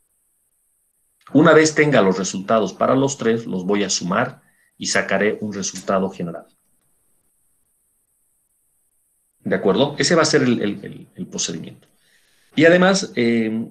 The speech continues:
aprovecho esta figura para hacer notar lo siguiente. Acá abajo, fíjense lo que dice, convención de signos positiva. Este método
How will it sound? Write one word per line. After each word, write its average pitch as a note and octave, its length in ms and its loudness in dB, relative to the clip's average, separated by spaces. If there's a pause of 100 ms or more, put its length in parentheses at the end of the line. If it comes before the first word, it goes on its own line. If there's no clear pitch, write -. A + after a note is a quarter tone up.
(180)
aprovecho C#3 440 0
esta C3 180 -4
figura B2+ 400 0
para A2+ 480 0
hacer A2 240 -4
notar G#2+ 300 -2
lo G2+ 100 -4
siguiente. G#2+ 580 -2
Acá A2 200 -4
abajo, A#2+ 260 -2
fíjense A2 380 -4
lo G#2 120 -4
que G#2+ 80 -8
dice, G#2 360 -6
convención G#2+ 600 2
de A2+ 80 0
signos A2+ 400 -2
positiva. - 580 -6 (1400)
Este D#3+ 280 4
método B2 600 4